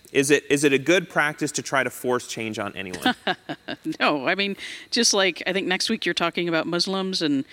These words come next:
Speaker 2: things like that. And, uh, like, w-, I wouldn't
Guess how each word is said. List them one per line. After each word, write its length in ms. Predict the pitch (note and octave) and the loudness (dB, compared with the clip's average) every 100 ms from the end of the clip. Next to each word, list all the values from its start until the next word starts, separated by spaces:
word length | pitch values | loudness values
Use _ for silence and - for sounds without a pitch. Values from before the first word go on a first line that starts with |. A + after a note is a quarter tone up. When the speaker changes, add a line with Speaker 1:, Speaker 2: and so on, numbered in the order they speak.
| - - - | -18 -12 -2
Speaker 2:
things 200 | F3 E3 | 0 0
like 160 | D#3 | 0
that. 300 | D#3+ D#3+ F3 | 0 0 0
And, 180 | D#3+ C#3 - | -2 -2 -4
uh, 80 | D#3+ - | -6 -2
like, 180 | E3+ - _ _ | -2 -4 _ _
w-, 180 | G3 F#3+ - | -6 -4 2
I 160 | A#3 | 2
wouldn't 520 | C4 G#3+ G#3+ G3+ - | 2 2 0 -2 -6